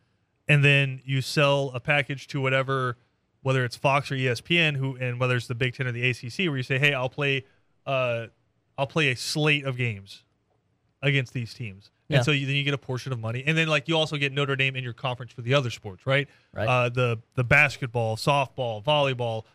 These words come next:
Speaker 1: all the other sports, you get them except football.
Speaker 2: Mm-hmm.
Speaker 1: 'Cause they're just not gonna join a conference, right?
Speaker 2: Yeah.
Speaker 1: So is that worth it to the Big Ten to have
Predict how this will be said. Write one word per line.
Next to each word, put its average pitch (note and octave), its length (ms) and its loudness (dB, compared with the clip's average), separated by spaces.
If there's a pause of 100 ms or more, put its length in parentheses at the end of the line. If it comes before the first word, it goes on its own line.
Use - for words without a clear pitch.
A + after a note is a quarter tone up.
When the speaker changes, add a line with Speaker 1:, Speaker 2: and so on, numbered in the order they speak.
(120)
Speaker 1:
all D#3 160 4
the E3+ 140 2
other F3+ 160 2
sports, F#3+ 360 0
you D3 60 -6
get D#3 160 2
them C3 80 -4
except A2+ 280 -8
football. - 320 -4 (140)
Speaker 2:
Mm-hmm. D3+ 260 4 (500)
Speaker 1:
'Cause A#2+ 100 0
they're B2+ 80 2
just B2 180 -4
not B2+ 360 -2 (800)
gonna C#3 160 0
join A2+ 180 -4
a A2 40 -12
conference, C#3 420 -2
right? C#3+ 180 4
Speaker 2:
Yeah. F#3+ 60 4 (360)
Speaker 1:
So D#3 160 2
is C3 60 2
that C#3+ 200 2
worth E3 220 -2
it D3+ 100 -4
to C#3 80 -8
the C3 80 -6
Big B2 240 -2
Ten E3 200 0
to C3+ 80 2
have C3+ 320 2